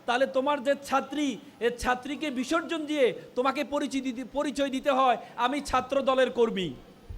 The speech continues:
ছাত্র শব্দটা কি কমন জেন্ডার? ছাত্র শব্দটা কি কমন জেন্ডার? হ্যাঁ, নাকি ম্যাসকুলিন জেন্ডার? আর ফেমিনিন জেন্ডার হচ্ছে ছাত্রী। তার মানে তুমি যদি তাদের সংগঠনে যুক্ত হইতে হয়, তোমার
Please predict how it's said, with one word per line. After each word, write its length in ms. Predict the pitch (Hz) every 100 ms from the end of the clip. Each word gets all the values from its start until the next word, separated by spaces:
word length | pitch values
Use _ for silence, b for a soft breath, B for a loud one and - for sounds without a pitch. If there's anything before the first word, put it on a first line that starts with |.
| - - - - - - - - - - -
ছাত্র 360 | - 220 262
শব্দটা 320 | 247 247 240 269
কি 100 | 262
কমন 340 | 247 247 285
জেন্ডার? 320 | 269 240 180 123 - - - - - - - - - - - -
ছাত্র 340 | - 208 269
শব্দটা 300 | 226 240 262
কি 100 | 254
কমন 340 | 254 240 262 254
জেন্ডার? 320 | 247 196 139 - - - - - - - -
হ্যাঁ, 200 | 214 285 - - - - - - 196
নাকি 300 | 226 185 143 - - - - - - - -
ম্যাসকুলিন 540 | 196 226 - 247 247 220
জেন্ডার? 400 | 202 160 120 151
আর 80 |
ফেমিনিন 380 | 185 247 247 277
জেন্ডার 240 | 262 269 254
হচ্ছে 160 | 254
ছাত্রী। 380 | 240 240 208 180 - - - - - - - - - - -
তার 160 | 240
মানে 180 | 254 277
তুমি 260 | 269 269 302
যদি 220 | 311 302
তাদের 300 | - 262 294
সংগঠনে 460 | 294 277 269 302 277
যুক্ত 260 | 262 -
হইতে 200 | 285 285
হয়, 280 | 277 285 294 -
তোমার 180 | 277